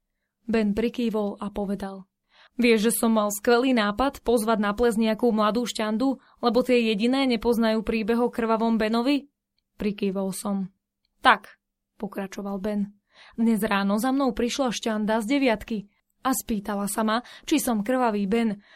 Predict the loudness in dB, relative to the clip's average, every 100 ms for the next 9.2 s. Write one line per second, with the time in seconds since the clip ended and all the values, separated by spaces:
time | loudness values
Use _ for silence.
0 | -6 -2 -2 0 2 2 2 2 0 0
1 | -2 -2 0 -2 -2 -2 -2 0 2 2
2 | 0 0 -2 -2 0 -2 -2 -6 -6 -4
3 | -2 0 0 0 0 0 -2 _ _ 0
4 | 0 0 0 0 2 2 2 2 0 0
5 | 0 -2 0 -2 -4 _ _ _ _ _
6 | 2 4 2 0 2 2 0 -2 -4 -2
7 | -2 -2 -2 -4 -8 _ _ _ _ _
8 | _ -4 -2 -2 -2 -2 -2 -4 -2 -2
9 | -2